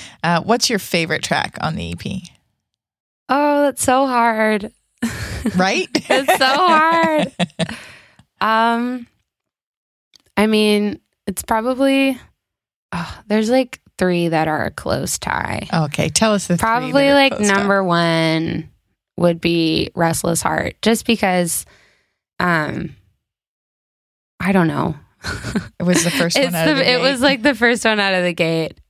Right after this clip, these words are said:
Speaker 2: and, um, it's just a really special song to me. It's kind of, like,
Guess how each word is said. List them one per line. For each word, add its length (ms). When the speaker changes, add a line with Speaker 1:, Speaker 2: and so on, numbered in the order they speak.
Speaker 2:
and, 540
um, 520
it's 220
just 220
a 80
really 340
special 760
song 300
to 80
me. 260
It's 280
kind 260
of, 160
like, 460